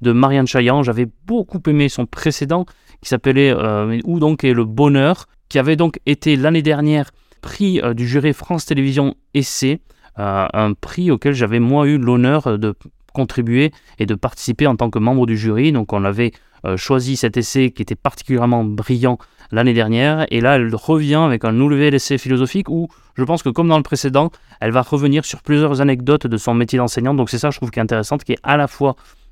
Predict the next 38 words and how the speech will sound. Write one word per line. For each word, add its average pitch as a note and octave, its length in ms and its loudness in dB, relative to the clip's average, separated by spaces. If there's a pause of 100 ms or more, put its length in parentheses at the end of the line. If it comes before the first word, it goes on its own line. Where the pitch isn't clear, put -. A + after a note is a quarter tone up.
une A2+ 120 -2
philosophe C#3 480 2
qui - 160 -4
en B2+ 100 4
même C3+ 140 0
temps E3 260 2 (100)
est B2+ 80 0
dans B2 100 2
le A#2 80 0
quotidien C3+ 540 -2 (280)
et A#2 60 -2
dans A#2 140 4
la A2 100 4
transmission C#3+ 580 -2
et C3 40 4
dans G#2+ 100 0
l'enseignement, A#2+ 580 0
euh, F2+ 120 -2 (100)
à G#2+ 80 -4
ses A2+ 220 -4
élèves. G2+ 240 -8 (240)
Voilà. A2 220 -2 (760)
Le A#2 80 -2
prochain D#3+ 240 0
essai F#3 200 0
est D#3 120 -2
écrit C#3+ 180 -2
par A#2+ 300 0
Alain C#3+ 220 2
Bauer C#3 340 2
aux C#3 60 2
éditions A2+ 400 -4
Fayard C3+ 580 0
et A#2+ 60 -2
ça A2+ 120 -6
s'appelle « C3+ 360 -4 (180)
Au D#3 80 2
commencement D3 580 -2